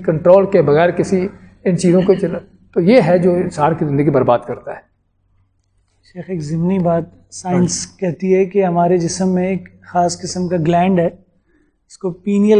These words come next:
Speaker 2: گلینڈ کہتے ہیں۔ وہ ایک خاص قسم کا کیمیکل نکالتا ہے، اس کا نام ہے میلاٹونن۔ جیسے جیسے اندھیرا بڑھتا جاتا ہے،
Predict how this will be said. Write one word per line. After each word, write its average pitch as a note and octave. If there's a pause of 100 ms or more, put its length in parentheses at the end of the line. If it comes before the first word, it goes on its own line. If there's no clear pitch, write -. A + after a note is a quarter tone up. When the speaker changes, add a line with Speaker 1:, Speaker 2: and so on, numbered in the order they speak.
Speaker 2:
گلینڈ F3+
کہتے D3+
ہیں۔ C#3 (880)
وہ F#3
ایک F#3
خاص G3
قسم F#3+
کا G#3
کیمیکل F#3
نکالتا E3+
ہے، F#3+
اس F#3
کا F#3
نام F3+
ہے G3+
میلاٹونن۔ F#3 (760)
جیسے F3+
جیسے G3+
اندھیرا F3+
بڑھتا F#3+
جاتا F#3+
ہے، A#3